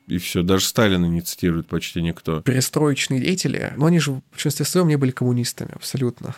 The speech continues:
Speaker 2: Это были люди, которые хотели просто, м, разграбить страну. Какой приём они использовали идеологически? Лениным на Сталина, Марксом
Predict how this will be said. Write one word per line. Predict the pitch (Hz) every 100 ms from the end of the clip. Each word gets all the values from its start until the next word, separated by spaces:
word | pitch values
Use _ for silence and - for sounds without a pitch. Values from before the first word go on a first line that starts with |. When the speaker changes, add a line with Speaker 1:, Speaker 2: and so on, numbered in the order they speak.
| -
Speaker 2:
Это | 135
были | 143 151
люди, | 196 190
которые | 170 - 131
хотели | - 135 180 156
просто, | 143 127 - - 107 98 117 - - - -
м, | - 127 131
разграбить | 127 135 139 - -
страну. | - 131 151 180 - -
Какой | - 220
приём | 196 190
они | 165 147
использовали | - - 131 123 110
идеологически? | 110 110 110 - - -
Лениным | 131 139 202 190 131 139 -
на | 143 151
Сталина, | - 120 101 127 - 139
Марксом | - 123 170 - - -